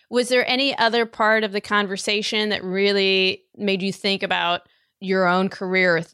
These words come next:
things that she talked about doing that you were like, "Oh, I'd really like to try that"?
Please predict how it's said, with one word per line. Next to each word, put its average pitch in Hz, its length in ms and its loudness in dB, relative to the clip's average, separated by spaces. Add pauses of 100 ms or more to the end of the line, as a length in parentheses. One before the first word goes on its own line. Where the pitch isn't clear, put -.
(120)
things 214 280 0
that 190 180 -4
she 220 200 0
talked 202 300 -2
about 185 220 -4
doing 190 260 2
that 180 80 -6
you 180 80 -4
were 180 80 2
like, 170 180 -2
"Oh, 202 80 -2
I'd 180 180 2
really 180 220 2
like 170 140 0
to 175 80 -8
try 175 260 -4
that"? 165 320 -4